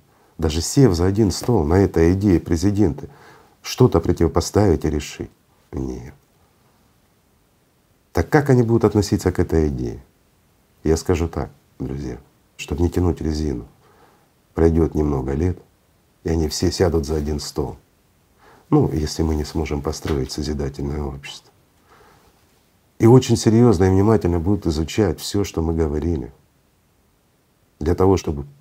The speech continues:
попытаться спасти свои теплые места, свои шкурки.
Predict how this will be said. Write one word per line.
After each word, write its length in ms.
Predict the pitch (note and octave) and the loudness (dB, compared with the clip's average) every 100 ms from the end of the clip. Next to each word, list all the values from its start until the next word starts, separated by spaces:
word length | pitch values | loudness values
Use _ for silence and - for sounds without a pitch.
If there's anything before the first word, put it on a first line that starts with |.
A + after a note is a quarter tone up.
| - | -4
попытаться 720 | F#2 - F#2+ - B2 G2 - | -2 -2 -4 -2 -4 -4 -10
спасти 580 | - D#2+ - - F2 C#2 - _ _ _ _ _ _ _ _ _ _ _ _ _ _ _ | -8 -6 -6 -6 -6 -6 -10 _ _ _ _ _ _ _ _ _ _ _ _ _ _ _
свои 280 | - E2+ E2 | -2 2 4
теплые 380 | F2+ G#2 E2 D#2 | 4 4 4 0
места, 420 | D2+ - G2 F#2+ | 0 -2 0 0
свои 260 | - C#2+ C#2 | -2 -4 -6
шкурки. 580 | - F#2+ F2 D#2+ - | -4 -2 -2 -2 -10